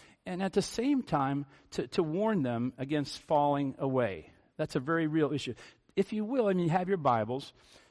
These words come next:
turn back just a couple pages to, to chapter six. Chapter six, he has, you might say,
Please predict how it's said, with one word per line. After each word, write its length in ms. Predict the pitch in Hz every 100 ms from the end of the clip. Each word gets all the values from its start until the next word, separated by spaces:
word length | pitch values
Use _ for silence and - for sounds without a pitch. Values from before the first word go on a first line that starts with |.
| _
turn 280 | - 277 262
back 300 | 156 135 131
just 220 | 175 -
a 40 |
couple 260 | - 196 208
pages 560 | 165 143 117 110 135 -
to, 200 | 165 143
to 180 | - 151
chapter 380 | - 165 -
six. 640 | 151 - 135 85 - - - _ _ _ _ _ _ _ _ _ _ _ - - _ _ _ _
Chapter 360 | - 175 170 175
six, 640 | - - 117 - - - - - _ _ _ _ _ _ _ _
he 120 | -
has, 180 | 160 123 -
you 200 | 143 139
might 160 | 147
say, 240 | - 147